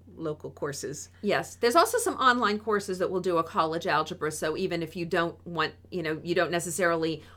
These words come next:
Speaker 2: want to go through the dual credit, you can
Speaker 1: Mm-hmm.
Speaker 2: still do that. And again, that would, that would plug any holes that you would have for a non-stem, uh, person.
Speaker 1: Speaking of plugging holes, it just popped into my head.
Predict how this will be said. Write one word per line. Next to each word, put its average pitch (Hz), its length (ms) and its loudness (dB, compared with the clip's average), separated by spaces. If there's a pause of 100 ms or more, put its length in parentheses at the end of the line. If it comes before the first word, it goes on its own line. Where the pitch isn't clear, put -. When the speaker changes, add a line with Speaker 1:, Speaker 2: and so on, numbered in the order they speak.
Speaker 2:
want 175 220 0
to 175 80 -4
go 165 180 2
through 165 200 -6
the 160 100 -8
dual 160 220 2
credit, 156 500 2 (200)
you 190 120 -4
can 190 120 -2
Speaker 1:
Mm-hmm. 175 80 -4
Speaker 2:
still 180 280 0
do 165 160 -2
that. 143 240 2
And 143 140 -4
again, 143 240 0
that 135 180 0
would, 160 220 -2
that 160 180 2
would 151 140 -4
plug 165 320 2
any 165 180 -4
holes 151 440 -4
that 160 100 -8
you 156 140 -4
would 139 120 0
have 143 380 0
for 156 140 -6
a 147 40 -4
non-stem, 147 800 -4 (480)
uh, 139 200 -6
person. - 480 -10 (420)
Speaker 1:
Speaking 392 380 4
of 190 80 2
plugging 240 380 4
holes, 190 360 4
it 190 80 -4
just 202 220 0
popped 208 260 0
into 214 320 0
my 170 500 0
head. 170 460 0